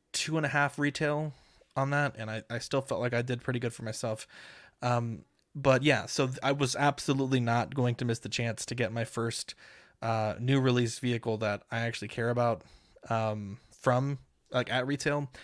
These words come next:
Uh, this one's a hundred and thirty-one dollars, releasing in December two thousand twenty-three. And they honestly thought of everything. Like, I'm gonna pull up the video here in a second, uh, for us to watch.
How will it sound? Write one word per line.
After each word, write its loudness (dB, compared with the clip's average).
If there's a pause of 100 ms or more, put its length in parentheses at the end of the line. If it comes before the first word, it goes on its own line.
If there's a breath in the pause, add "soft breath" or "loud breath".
(380 loud breath)
Uh, 4
this 2
one's 2 (160)
a -4
hundred 4
and 0
thirty-one 4
dollars, 6
releasing -2
in -6
December -4
two -8
thousand -6
twenty-three. -4 (720 loud breath)
And 2 (100)
they 6
honestly 0
thought 2 (160)
of 0
everything. -4
Like, -4
I'm 2
gonna 2
pull 2
up 0
the -4
video 0
here 0
in 0
a -6
second, -4 (1040 loud breath)
uh, 2
for 0
us 0
to -4
watch. -2